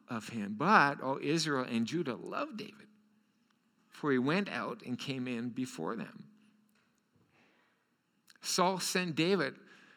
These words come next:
out of raining parties on at least two occasions, hoping he would be killed. But God gave him protection and victory.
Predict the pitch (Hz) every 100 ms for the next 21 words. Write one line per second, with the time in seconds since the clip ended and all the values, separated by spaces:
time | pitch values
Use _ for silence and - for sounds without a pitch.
0 | - 151 156 139 156 208 208 147 135 110
1 | 95 107 - - 135 135 147 123 - -
2 | 233 262 202 185 185 170 147 123 117 117
3 | - - 208 151 127 123 - - 143 135
4 | 123 165 - 262 78 80 - _ _ _
5 | _ _ _ _ _ _ _ _ - 127
6 | 113 131 147 135 123 107 107 147 175 -
7 | - 117 104 - 151 139 143 208 - -
8 | -